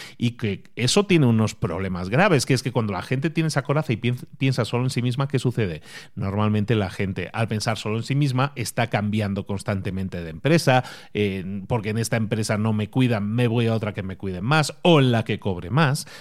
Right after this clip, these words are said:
¿Por qué? Porque somos egoístas. Eso lo podemos eliminar, lo podemos ayudar que se elimine. No podemos cambiar a las personas. Es muy, <laughs> mira, este es el punto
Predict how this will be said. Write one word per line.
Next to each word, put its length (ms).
¿Por 160
qué? 160
Porque 320
somos 520
egoístas. 680
Eso 380
lo 180
podemos 460
eliminar, 640
lo 460
podemos 420
ayudar 420
que 80
se 120
elimine. 340
No 220
podemos 420
cambiar 440
a 60
las 160
personas. 720
Es 180
muy, 360
<laughs> 80
mira, 200
este 220
es 80
el 160
punto 440